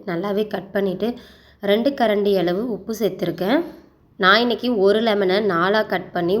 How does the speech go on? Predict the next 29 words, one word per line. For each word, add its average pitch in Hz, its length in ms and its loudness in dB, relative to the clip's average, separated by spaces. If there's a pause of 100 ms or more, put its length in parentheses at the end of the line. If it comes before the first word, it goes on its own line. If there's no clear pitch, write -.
(120)
ஒரு 190 200 2
வாரம் 202 300 2
நல்லா 175 200 -2 (180)
ஊற 185 80 -2 (100)
வச்சு 175 300 -4 (440)
எடுத்து 175 240 -4
வச்சிருக்கேன், 175 480 -4
வெயில்ல 170 400 0
காய 160 220 -2 (100)
வச்சு. 160 280 -4 (260)
வாங்க 180 300 0
இப்ப 196 120 -6 (120)
தாளிப்பு 196 360 0
எப்படி 170 240 -4
ரெடி 170 220 -4
பண்றதுன்னு 165 480 -4
பார்க்கலாம். 170 340 -2 (460)
அடுப்புல 220 380 2
ஒரு 202 160 2
கடாய் 170 280 -2
வச்சுக்கலாம். 180 460 -4 (2500)
கடாயில 202 440 2 (100)
அரை 190 200 2
ஸ்பூன் 196 340 0
அளவு 175 320 0 (480)
வெந்தயம், 185 480 0 (460)
கால் 185 260 0
ஸ்பூன் 190 340 0
அளவு 170 300 0